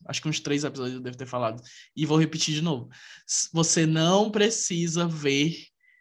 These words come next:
pra ser uma co-, uma cena incrível. Não precisa mostrar. E eu acho que esse, é ma-, esse filme tem uma cena que é maravilhosa e que serve de exemplo perfeito pra isso,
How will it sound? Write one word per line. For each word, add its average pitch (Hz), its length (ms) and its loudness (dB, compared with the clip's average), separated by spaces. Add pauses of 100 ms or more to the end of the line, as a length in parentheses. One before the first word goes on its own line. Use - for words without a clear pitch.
(420)
pra 165 180 4
ser 165 160 2
uma 156 240 2
co-, - 140 -6
uma 151 200 2
cena 151 300 2
incrível. 135 720 -2
Não 139 140 -4
precisa 160 260 0
mostrar. 147 680 0 (420)
E 151 80 6
eu 147 100 8
acho 156 240 6
que 175 320 -4
esse, 180 380 4
é 175 60 4
ma-, 175 260 2
esse 160 260 2
filme 156 240 -2
tem 156 140 -2
uma 156 180 0
cena 151 640 -2 (560)
que 170 120 0
é 151 280 2
maravilhosa 151 1400 4
e 147 100 -4
que 160 100 -4
serve 139 380 0
de 147 220 0
exemplo 139 480 -2
perfeito 156 500 0
pra 160 160 2
isso, 123 280 0